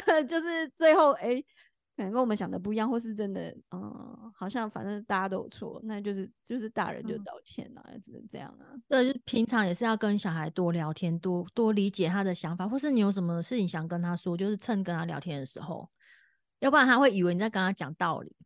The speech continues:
Speaker 1: 对啊。
Speaker 2: 就像那个臭，他，他不是之前，他在那个最一开始的前面就一直问他妈妈说，就是，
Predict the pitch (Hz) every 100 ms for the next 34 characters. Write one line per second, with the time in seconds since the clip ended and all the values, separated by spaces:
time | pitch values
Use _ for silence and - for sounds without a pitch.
0 | _ _ _ _ - 233 190 285 403 403
1 | 392 403 370 330 - 359 302 277 302 302
2 | - 330 247 320 - 262 214 175 175 -
3 | 262 302 294 247 208 - 277 262 226 220
4 | - 165 160 180 214 254 240 202 226 208
5 | 190 185 180 180 196 175 175 202 - 202